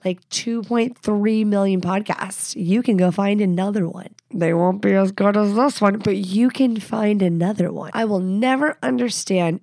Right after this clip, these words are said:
people that go out of their way to make your scum sign or to go and leave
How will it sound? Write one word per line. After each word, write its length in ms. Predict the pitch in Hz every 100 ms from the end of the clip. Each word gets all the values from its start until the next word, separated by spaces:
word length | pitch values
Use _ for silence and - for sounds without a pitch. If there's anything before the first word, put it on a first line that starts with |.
| _
people 380 | - 247 240 254
that 240 | 233 - -
go 300 | 185 185 -
out 160 | 185
of 140 | 202 196
their 120 | 202
way 260 | 185 180 175
to 460 | - 170 165 165 - - - _ -
make 260 | 196 190 -
your 640 | 160 170 175 190 190 190
scum 500 | 165 - - 147 -
sign 480 | - 196 185 - 202 - - -
or 100 | 190
to 80 | 185
go 480 | 190 226 226 226 -
and 320 | 208 190 190
leave 440 | 196 196 196 208